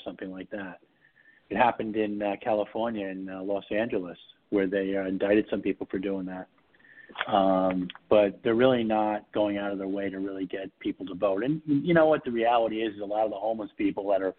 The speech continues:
mentally ill, I think that's the last thing on their mind is voting. But I think that there are people that sh-, that might wanna vote and could make a difference. You know what? I'm sure some of these homeless people would love to get rid of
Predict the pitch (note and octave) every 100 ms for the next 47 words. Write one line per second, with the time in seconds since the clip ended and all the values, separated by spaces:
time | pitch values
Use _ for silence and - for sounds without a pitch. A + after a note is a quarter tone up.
0 | - - - - - - - _ B2+ A#2+
1 | A2 A2 A2 G2+ G2 A2+ G#2+ G2+ G#2 G#2+
2 | G#2 A2+ G2 F#2 F#2 G2 G2+ F#2 F2 G#2
3 | G#2+ F#2 F2 D3 D3 B2 B2+ A#2+ A2+ A#2
4 | A2 A2+ G#2 G#2 - G2+ G2+ A2 A2 G#2
5 | G#2 G2 - - G#2 - G#2+ G#2 G#2 A#2+
6 | B2 A2 G2+ G2 G2+ B2 - A2 - B2+
7 | B2 C3 B2+ D3+ - G2+ - - _ A#2+
8 | B2+ C#3 C3+ C3+ - D3+ - D#3 C#3+ C3
9 | C3 C#3 C3+ B2+ A#2+ A#2 A2 B2+ C3+ B2
10 | G#2+ G#2